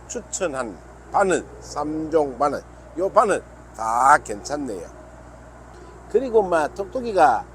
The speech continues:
원래 야심차게 만드는 오모리그 유동 편대채비, 요거 정말 괜찮습니다, 여러분.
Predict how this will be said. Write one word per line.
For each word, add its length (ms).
원래 420
야심차게 1040
만드는 640
오모리그 880
유동 540
편대채비, 720
요거 360
정말 380
괜찮습니다, 680
여러분. 200